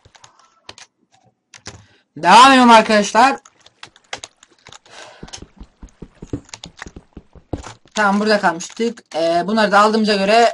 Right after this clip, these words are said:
e, abi vallahi ben bilmiyorum ne yapacağım ya. Hani su sesi falan geliyordu arkadaşlar.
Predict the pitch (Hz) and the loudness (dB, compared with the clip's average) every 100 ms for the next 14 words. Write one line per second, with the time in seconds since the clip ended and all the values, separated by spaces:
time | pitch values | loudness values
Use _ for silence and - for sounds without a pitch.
0 | - 190 190 185 202 226 202 226 226 196 | -2 0 2 2 4 4 4 4 4 4
1 | 226 226 254 220 202 190 185 175 175 185 | 2 0 -2 0 0 0 0 -2 0 -2
2 | - _ _ 220 247 269 240 269 262 247 | -2 _ _ 2 4 4 0 -2 -2 -4
3 | - _ - 185 233 220 220 240 254 247 | -6 _ -16 -2 -2 -2 -2 2 2 2
4 | 254 269 285 233 208 196 190 | 0 2 2 4 2 2 0